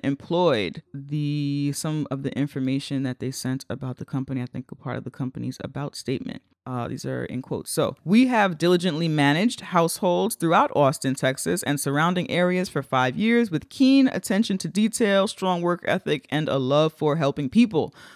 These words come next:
We began our business to change the perception of contractors throughout the community. We strive to provide professional service with special regard to the busy day-to-day lives of our customers. We are in the human business.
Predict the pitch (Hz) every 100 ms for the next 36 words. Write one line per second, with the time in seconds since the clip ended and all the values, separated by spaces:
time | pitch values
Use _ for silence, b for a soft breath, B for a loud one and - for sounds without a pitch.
0 | _ 170 185 180 175 170 175 175 175 -
1 | - 208 180 190 180 160 - 175 - 147
2 | - - 185 190 - 175 180 160 165 -
3 | 135 139 147 151 165 180 254 254 240 240
4 | - 175 - - 185 180 180 - - 151
5 | 151 143 143 160 - 202 - 208 - 175
6 | 160 160 - 131 147 139 - - - 247
7 | 202 180 156 147 151 - 180 165 240 240
8 | 185 185 180 165 156 160 160 - 147 -
9 | 139 - 160 - 160 156 151 165 156 151
10 | 156 156 247 330 214 135 123 110 -